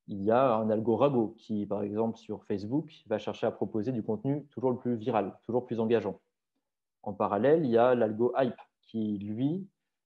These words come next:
privilégie le contenu le plus récent. Donc, il y a des, il y a des débats qui commencent et chacun va essayer de, de faire primer, euh, son, sa vision du monde, ses intérêts. Et il discute avec d'autres algos,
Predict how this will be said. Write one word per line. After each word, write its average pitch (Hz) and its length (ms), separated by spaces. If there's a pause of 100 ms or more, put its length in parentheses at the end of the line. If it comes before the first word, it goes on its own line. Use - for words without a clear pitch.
(120)
privilégie 117 420
le 139 60
contenu 127 240
le 135 80
plus 123 100
récent. 123 420 (800)
Donc, 107 160
il 117 40
y - 20
a 110 40
des, 107 120
il 110 140
y 110 60
a 110 40
des 117 120
débats 127 240
qui 135 120
commencent 127 460
et 113 60
chacun 131 280
va 117 100
essayer 110 340
de, 107 280 (400)
de 107 60
faire 101 220
primer, 123 440 (600)
euh, 98 340
son, 104 600
sa 110 160
vision 104 300
du 101 120
monde, 135 260
ses 107 160
intérêts. 104 480 (1300)
Et 110 60
il 107 100
discute 113 440
avec 101 260
d'autres 123 220
algos, 110 420